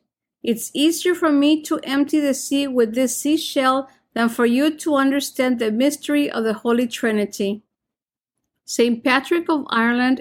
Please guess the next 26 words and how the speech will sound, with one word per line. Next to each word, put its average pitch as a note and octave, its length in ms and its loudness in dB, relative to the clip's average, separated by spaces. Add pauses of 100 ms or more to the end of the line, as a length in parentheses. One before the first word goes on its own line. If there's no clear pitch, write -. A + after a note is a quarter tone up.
is A3+ 240 -4
known B3 380 2
to D#4 140 -2
have A#3 240 -4
tried B3+ 440 -2
to D#4+ 100 -2
explain B3 500 0
the A3+ 120 2
mystery C4 500 0
of A3+ 100 2
the G#3 100 0
Holy B3 300 -2
Trinity A#3+ 720 0 (300)
to A#3 140 2
the A3+ 220 0
Irish C4 420 0
people B3+ 540 0
in G#3+ 140 2
a A3 80 2
simple C#4+ 580 0
way A#3+ 200 4
by A3+ 180 -2
showing B3+ 480 0
them B3 220 2
a A3 80 0
shamrock. G3+ 720 -2